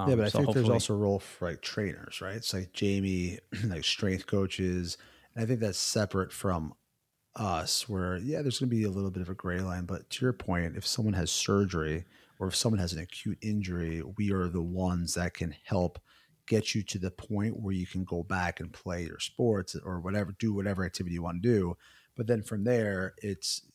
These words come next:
Speaker 1: you've gotta figure out how to maintain that. And yes, we can help with that.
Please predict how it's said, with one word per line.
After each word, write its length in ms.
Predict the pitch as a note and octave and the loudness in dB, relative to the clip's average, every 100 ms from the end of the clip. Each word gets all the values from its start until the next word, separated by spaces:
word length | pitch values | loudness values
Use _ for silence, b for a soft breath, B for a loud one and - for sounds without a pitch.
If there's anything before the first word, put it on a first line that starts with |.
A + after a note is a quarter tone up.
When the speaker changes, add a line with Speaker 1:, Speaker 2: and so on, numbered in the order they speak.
| - | -4
Speaker 1:
you've 220 | A2+ G#2+ | -2 0
gotta 180 | G#2 F2+ | -2 -2
figure 360 | - G#2 F#2 | -2 -2 0
out 220 | F#2 E2+ D2+ | 0 0 0
how 200 | F#2+ F#2+ | 0 0
to 80 | F2 | -2
maintain 520 | F#2 F#2 - F#2 F2 | -4 -8 -6 -6 -6
that. 220 | F2 G#1+ | -6 -8
And 100 | F#2+ | -6
yes, 260 | G2+ D#2 - | -4 -4 -4
we 120 | G2+ | -4
can 140 | - A2 | 0 2
help 200 | A2 A#2 | 2 2
with 100 | G#2 | 2
that. 260 | A2+ G#2+ | 4 4